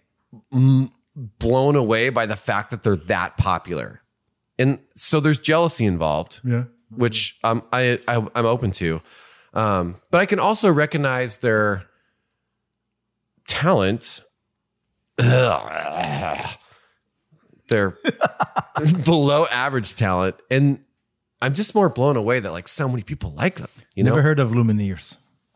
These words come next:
Speaker 2: I wonder if I know a single song of theirs.
Speaker 1: Oh, God! Hey! Ho! That's all that the Lumineers do. And it's fucking terrible. Um,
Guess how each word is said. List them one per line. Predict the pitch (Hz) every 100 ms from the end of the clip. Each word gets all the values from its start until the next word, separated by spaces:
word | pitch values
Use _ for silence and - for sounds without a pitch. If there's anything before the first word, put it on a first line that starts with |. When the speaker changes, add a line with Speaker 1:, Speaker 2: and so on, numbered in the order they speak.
| _ _ _ - - _ _
Speaker 2:
I | 98
wonder | 123 131
if | 123
I | 127
know | 131 127
a | 117 113
single | - - 123 113
song | 123 113
of | 98
theirs. | 95 101
Speaker 1:
Oh, | 82 -
God! | 92 73 69 - - - - -
Hey! | 285 392 170 117 - _ _ _ _ _ _ _ -
Ho! | 330 370 247 - - _ _ _ _ _ -
That's | 107 95 - - _ -
all | 101 90
that | 85 -
the | 87
Lumineers | 80 76 73 76 -
do. | 73 69 -
And | 76 71
it's | 71 - - _ _ _ _
fucking | 131 - 131
terrible. | - - 98 - _ _ - -
Um, | 104 98 80